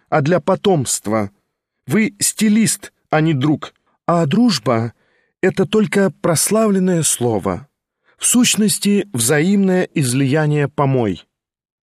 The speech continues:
Боже, сколько чужих слов! Затверженные уроки,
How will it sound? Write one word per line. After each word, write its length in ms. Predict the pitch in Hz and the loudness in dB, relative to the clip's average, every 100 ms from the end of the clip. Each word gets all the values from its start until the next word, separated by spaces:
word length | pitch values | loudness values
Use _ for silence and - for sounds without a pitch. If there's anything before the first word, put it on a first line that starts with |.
| _ _ _ _ _ | _ _ _ _ _
Боже, 540 | 120 117 165 131 120 110 | -4 2 2 2 0 -2
сколько 920 | - - _ - 214 208 156 185 160 | -2 -6 _ 0 2 2 0 -4 -2
чужих 540 | - 160 120 143 - | -2 -2 0 0 0
слов! 680 | - - 120 117 95 - - _ - - | -4 -2 0 0 -2 -10 -20 _ -20 -6
Затверженные 1000 | 123 170 143 170 208 190 143 190 180 175 | 0 0 0 2 2 2 0 0 0 2
уроки, 640 | 160 151 127 104 117 110 | 2 2 0 -2 -6 -8